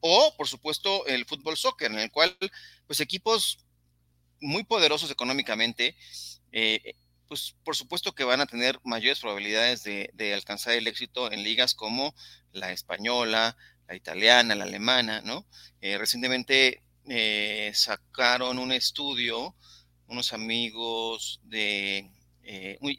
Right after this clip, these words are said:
un sitio web especializado que saca, eh, temas de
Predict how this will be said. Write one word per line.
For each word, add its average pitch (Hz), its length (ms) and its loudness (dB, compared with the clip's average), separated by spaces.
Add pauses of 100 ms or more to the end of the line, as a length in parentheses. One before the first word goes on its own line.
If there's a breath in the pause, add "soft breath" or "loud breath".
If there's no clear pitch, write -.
un 170 100 -4
sitio 165 260 -4
web 143 160 -2
especializado 117 640 0
que - 100 -14
saca, 120 400 -2 (460 soft breath)
eh, 98 360 0 (100)
temas 143 540 2
de 104 760 4